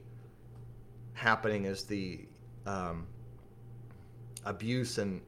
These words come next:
and people overlook trees. They, we, we, you know, we, and trees were, you know, so I'm just gonna kinda leave that there, right? Uh, and then climate, here's climate, all of this chaos coming at you.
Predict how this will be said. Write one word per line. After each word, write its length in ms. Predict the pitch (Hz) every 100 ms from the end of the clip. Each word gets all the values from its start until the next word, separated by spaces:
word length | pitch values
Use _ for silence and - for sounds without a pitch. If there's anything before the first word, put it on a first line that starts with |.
| -
and 240 | 98 95
people 240 | - 143 127
overlook 400 | 127 120 117 -
trees. 400 | - 113 90 -
They, 200 | 95 87 92
we, 160 | 92 -
we, 260 | 95 92 92 - -
you 80 | 92
know, 120 | 80
we, 120 | 95 104 -
and 120 | 107 98
trees 360 | - 117 98
were, 260 | 92 82 -
you 80 | 95
know, 80 | 71
so 140 | -
I'm 120 | 104 107
just 200 | - -
gonna 180 | 82 - -
kinda 180 | 107 90
leave 220 | 95 90
that 240 | 78 -
there, 240 | 98 73 50
right? 300 | 82 107 - - - - - - - 110
Uh, 200 | 110 104
and 180 | 117 123
then 380 | 131 131 127 - - - - - - -
climate, 520 | - 147 139 139 110 - -
here's 280 | 131 135 135
climate, 540 | - 131 127 113 -
all 280 | 95 135 139
of 120 | 120
this 380 | 117 117 - - - - - - - -
chaos 600 | - 165 156 139 107 104
coming 380 | - - 147 139
at 220 | 120 107
you. 320 | 107 101 92